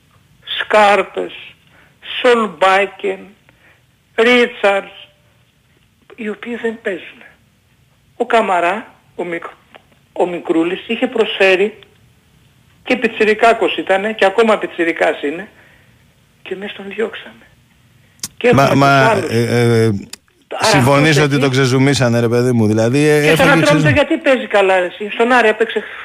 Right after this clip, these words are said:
Speaker 1: φανταστικά πάλι χθες. Προχθές, γιατί;
Speaker 2: Όχι, το έχει, το έχει ο παίχτης, το έχει.
Speaker 1: Άσε που είναι ο μεγαλύτερος κλέφτης να κλέψει την μπάλα από τον αντίπαλο.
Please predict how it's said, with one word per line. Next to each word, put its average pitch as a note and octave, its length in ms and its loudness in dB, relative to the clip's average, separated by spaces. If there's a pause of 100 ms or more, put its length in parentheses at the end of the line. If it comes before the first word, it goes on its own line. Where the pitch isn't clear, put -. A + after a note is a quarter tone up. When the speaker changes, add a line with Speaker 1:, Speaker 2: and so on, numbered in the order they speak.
Speaker 1:
φανταστικά G3 540 -2
πάλι F3 240 -2
χθες. F#3 260 -10 (1080)
Προχθές, G3 500 -2
γιατί; A#3 460 0 (520)
Speaker 2:
Όχι, E3+ 280 2
το E3+ 140 0
έχει, D3 200 0
το C#3+ 120 -2
έχει D#3 220 -4
ο D2 260 -2
παίχτης, - 320 -10
το - 80 -8
έχει. - 180 -8 (100)
Speaker 1:
Άσε C#4 320 2
που A3+ 120 0
είναι A#3+ 120 4
ο A#3 40 4
μεγαλύτερος G3+ 680 2
κλέφτης F3+ 540 0 (1500)
να F3 160 0
κλέψει F3+ 360 -2
την E3+ 120 -8
μπάλα E3 260 0
από D3 120 -6
τον E3 120 -4
αντίπαλο. C#3+ 520 -8